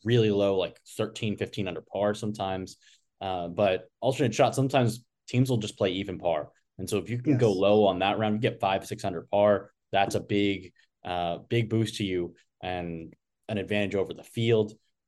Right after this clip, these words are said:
Speaker 1: Burns and Horschel, Burns coming in already with the win a few weeks ago at the Dell Match Play. Billy Horschel really been struggling lately, not hitting the ball that great. Uh, but we know that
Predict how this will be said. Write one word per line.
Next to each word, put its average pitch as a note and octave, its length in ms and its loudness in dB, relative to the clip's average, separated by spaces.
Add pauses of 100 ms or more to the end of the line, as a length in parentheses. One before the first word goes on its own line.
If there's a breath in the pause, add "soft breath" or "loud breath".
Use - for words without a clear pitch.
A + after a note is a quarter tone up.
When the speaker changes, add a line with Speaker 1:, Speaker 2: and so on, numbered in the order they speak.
(300)
Speaker 1:
Burns A#2+ 260 6
and G#2 100 0
Horschel, B2+ 600 2 (460)
Burns B2 340 2
coming A#2 280 0
in A2 460 0 (320)
already G#2+ 260 2
with G#2 140 2
the G2 80 -2
win A2+ 220 2
a A#2 80 -2
few A#2 160 -4
weeks G#2+ 180 0
ago G#2 200 4
at G2 80 0
the G2 60 -6
Dell F2+ 240 0
Match A#2+ 320 -2
Play. B2 420 2 (240 loud breath)
Billy A2+ 160 -2
Horschel C#3 500 4
really D3 240 4
been A2+ 160 0
struggling B2 500 0
lately, C3+ 460 -2 (340)
not A2 180 -6
hitting A#2+ 180 -6
the A#2+ 60 0
ball G#2+ 180 2
that A2 180 0
great. A2 380 0 (300)
Uh, F2 140 -14 (100)
but A2+ 80 -2
we G#2+ 140 -2
know A#2+ 500 4
that G#2+ 300 2